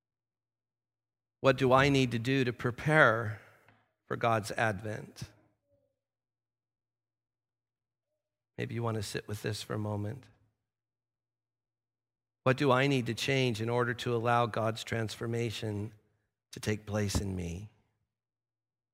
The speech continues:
Or this one.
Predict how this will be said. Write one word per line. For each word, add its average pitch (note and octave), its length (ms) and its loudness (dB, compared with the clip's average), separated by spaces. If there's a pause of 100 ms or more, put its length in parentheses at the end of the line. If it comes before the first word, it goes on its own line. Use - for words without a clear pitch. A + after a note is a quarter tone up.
(2500)
Or G#2+ 120 -6
this G2 300 -8
one. F2+ 260 -10